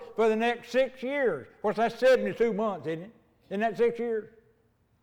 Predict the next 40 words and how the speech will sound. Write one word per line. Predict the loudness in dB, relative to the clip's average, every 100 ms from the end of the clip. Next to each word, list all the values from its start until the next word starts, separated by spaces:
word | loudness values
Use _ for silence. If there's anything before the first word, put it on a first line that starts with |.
| _ _ _ _ _ _ _ _ _ _ _ _ _ _ _ _ -4
That's | -4 0
the |
way | 2 4
they | 2
got | 0 -2 0
things | -2 -2 0
paid | 4 4 2
for | 0 0
now. | 0 -2 -4 -12 -20 _ _
It's | 0 2
not | 2 2
about, | 2 2 4 2 0 2
they | 6
don't | 6 4
even | 0
tell | 2 4
you | 2
how | 0 -2
much | -4 -8
the | 0
cost | 2 2 0 -6
is. | -6 -8 -18 _ _ _ _ _ _ _ _ _
You | 2 2
can | 2
get | 2 2
a |
brand | 2 4 2 2
new | 2 4
bathroom | 4 4 4 2 0 2
in | 0 0 4
one | 4 4 2 0
day, | 4 6 6 4 0 -12 -4
and | 0 0
it's | 0
not | 0 -2 -4
but | -12 -18 _ _ _ _ _ _ _
thirty-nine | 2 2 0 -2 -2 -2
dollars | -2 -2 -4 -8
a |
month. | -10 -12